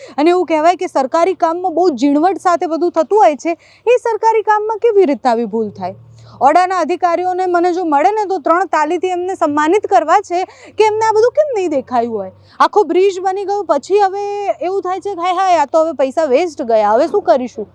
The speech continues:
હવે શું કરીશું, શું હોય? જ્યારે પહેલેથી, મતલબ, જ્યારે બ્રિજ અમે, અમે સાત મહિના પહેલાં જ ત્રીજી મેએ અહીંયા અમારી ટીમ આવી હતી, જમાવટની ટીમ જ્યારે અહીંયા આવી ત્યારે અમે સૌથી પહેલો સવાલ કર્યો હતો કે શું થશે આ દિવાલ અહીંયા છે તો પછી બ્રિજનું અવર જવર કેમ થશે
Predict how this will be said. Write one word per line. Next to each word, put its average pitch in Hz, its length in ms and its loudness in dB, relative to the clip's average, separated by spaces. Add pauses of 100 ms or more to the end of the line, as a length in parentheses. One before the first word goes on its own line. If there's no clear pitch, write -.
(380)
હવે 330 180 4
શું 403 180 0
કરીશું, 392 380 0
શું 415 160 0
હોય? 233 160 4
જ્યારે 302 320 2 (320)
પહેલેથી, 320 500 0
મતલબ, 262 500 0
જ્યારે 294 360 -2
બ્રિજ 302 380 0
અમે, 339 160 0 (180)
અમે 359 180 4
સાત 392 320 0
મહિના 415 260 0
પહેલાં 381 400 2
જ 392 160 -4
ત્રીજી 339 340 2
મેએ 381 260 -2
અહીંયા 370 340 0
અમારી 349 260 -2
ટીમ 339 360 -2
આવી 277 240 0
હતી, 285 340 0 (280)
જમાવટની 330 540 2
ટીમ 349 240 -4
જ્યારે 349 180 0
અહીંયા 339 260 -2
આવી 320 260 0
ત્યારે 294 220 0
અમે 294 180 -2
સૌથી 277 260 0
પહેલો 262 260 2
સવાલ 285 360 2
કર્યો 359 260 -2
હતો 359 380 -2 (340)
કે 415 120 4
શું 571 260 4
થશે 339 220 0
આ 311 80 0
દિવાલ 330 360 0
અહીંયા 339 320 0
છે 359 200 -6
તો 330 100 -2
પછી 330 180 -4
બ્રિજનું 320 460 0
અવર 320 200 2
જવર 330 260 -2
કેમ 330 300 -4
થશે 302 380 -2